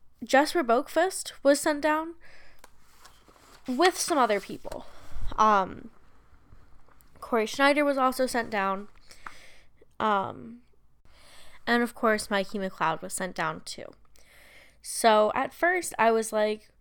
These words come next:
"Wow, wasn't expecting Boqvist to be sent down. What is going on there? Why is Boqvist being sent down?"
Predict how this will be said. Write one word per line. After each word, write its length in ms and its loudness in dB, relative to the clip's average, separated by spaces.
"Wow, 320 4
wasn't 300 -2
expecting 360 -2
Boqvist 440 0
to 60 -6
be 120 -6
sent 240 -6
down. 420 -2
What 840 -2
is 160 -4
going 260 -2
on 180 0
there? 160 -2
Why 180 0
is 140 -4
Boqvist 400 -4
being 180 -10
sent 220 -10
down?" 340 -8